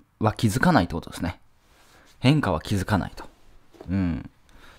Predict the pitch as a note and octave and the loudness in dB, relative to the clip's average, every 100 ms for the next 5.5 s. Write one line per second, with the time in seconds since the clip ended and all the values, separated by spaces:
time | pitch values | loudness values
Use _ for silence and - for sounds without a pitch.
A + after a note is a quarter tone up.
0 | _ - A#2+ - - - A3 G#3+ - A#2 | _ 0 2 0 -2 2 4 4 8 10
1 | G#2 G#2+ G#2+ C#3+ C#3 G#2+ - A2+ G#2+ E2 | 10 6 6 6 6 2 0 6 6 6
2 | - _ _ _ _ _ _ _ _ _ | 0 _ _ _ _ _ _ _ _ _
3 | - F#3+ A3+ F#3+ C3 G#2 G#2+ C#3+ D3 C3+ | 0 4 6 8 8 8 6 6 6 6
4 | G#2+ - F2 E2+ - D3 C3 F#2 D#2 - | 2 2 2 2 2 4 4 2 -2 -2
5 | G2+ F2 - D2+ C#2 | -4 -4 -2 -4 -4